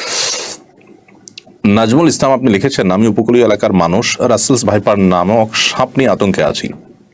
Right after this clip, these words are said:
সাপ থেকে বাঁচার একটি দোয়ার কথা শুনি, এটা কি সঠিক? আহ, ভাই নাজমুল ইসলাম,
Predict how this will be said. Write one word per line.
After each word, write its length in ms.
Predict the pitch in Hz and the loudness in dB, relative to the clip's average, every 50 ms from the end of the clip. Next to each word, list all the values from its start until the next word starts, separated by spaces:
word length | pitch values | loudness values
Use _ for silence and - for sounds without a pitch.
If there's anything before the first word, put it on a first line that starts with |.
| _ _ _ _ - - - - - - | _ _ _ _ -20 -20 -20 -12 -8 -6
সাপ 200 | - 135 139 - | -2 -2 -2 -2
থেকে 160 | - 131 135 | 0 0 2
বাঁচার 280 | 123 117 110 - 123 110 | 2 2 0 0 0 -2
একটি 200 | 104 - 127 117 | -2 -2 -2 0
দোয়ার 500 | 98 82 85 92 92 104 113 131 135 - | 0 0 2 2 4 4 4 2 0 0
কথা 320 | - 117 101 - 107 101 | -2 -4 -4 -2 -4 -4
শুনি, 340 | 101 - - 101 85 80 90 | -4 -2 -2 0 0 0 0
এটা 120 | 92 - | 0 -2
কি 120 | 117 - - | -2 -4 -2
সঠিক? 340 | - - 156 - 185 190 - - - - - - - - - - - - - - | -2 -2 0 -2 -2 -4 -6 -14 -18 -16 -16 -16 -16 -14 -16 -14 -16 -12 -6 -2
আহ, 480 | 107 95 90 92 90 87 - - 123 | 0 0 2 2 0 0 -2 -2 -2
ভাই 200 | 104 104 107 113 | 0 2 2 2
নাজমুল 400 | 98 101 95 104 143 156 147 - | 2 0 0 2 2 0 0 0
ইসলাম, 480 | 156 - - - 92 85 92 139 175 | -2 -2 0 -2 -2 0 0 -2 -4